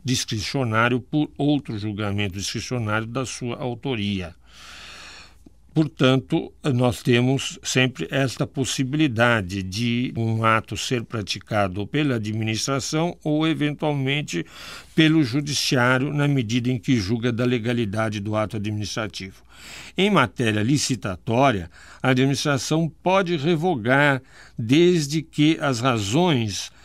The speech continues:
desse interesse público decorram de fato supervenientes à própria licitação e que estejam devidamente comprovados e ainda sejam pertinentes e suficientes para justificar tal conduta.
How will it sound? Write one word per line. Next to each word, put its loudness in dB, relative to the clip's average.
desse 4
interesse 0
público -2
decorram 0
de -2
fato 0
supervenientes 0
à 4
própria 0
licitação 0
e 4
que 0
estejam 2
devidamente 0
comprovados 0
e 6
ainda 4
sejam 0
pertinentes 0
e -2
suficientes -4
para -2
justificar -4
tal -4
conduta. -8